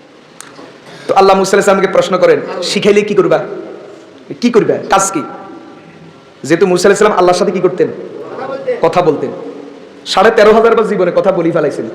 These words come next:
তো মুসা আলাইহিস সালাম জবাব দেয়, "আদউকা বিহি আযকুরুকা বিহি।" "আপনার জিকির করুম, আপনার কাছে দোয়া করুম, এটার জন্য শিখান।" তো আল্লাহ মূসা আলাইহিস সালামকে বলেন, "কুল লা ইলাহা ইল্লাল্লাহ।" ঠিক আছে, লা ইলাহা ইল্লাল্লাহ বলো। বলেন, "লা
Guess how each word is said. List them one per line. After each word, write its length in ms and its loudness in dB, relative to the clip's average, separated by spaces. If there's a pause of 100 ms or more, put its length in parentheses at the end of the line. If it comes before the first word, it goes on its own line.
(1400)
তো 100 4
মুসা 180 4
আলাইহিস 120 0
সালাম 160 2
জবাব 220 2
দেয়, 140 0
"আদউকা 520 4
বিহি 420 -4
আযকুরুকা 520 -2
বিহি।" 200 -8 (640)
"আপনার 360 2
জিকির 240 2
করুম, 360 2
আপনার 260 -2
কাছে 180 -2
দোয়া 200 4
করুম, 240 -2 (200)
এটার 220 2
জন্য 200 2
শিখান।" 440 -8 (1900)
তো 60 0
আল্লাহ 240 4
মূসা 140 0
আলাইহিস 180 2
সালামকে 260 2
বলেন, 200 2 (100)
"কুল 200 4 (140)
লা 400 4
ইলাহা 400 2
ইল্লাল্লাহ।" 420 -4 (100)
ঠিক 140 -2
আছে, 200 -4 (100)
লা 200 6
ইলাহা 200 4
ইল্লাল্লাহ 300 2
বলো। 240 0 (1400)
বলেন, 200 4
"লা 300 4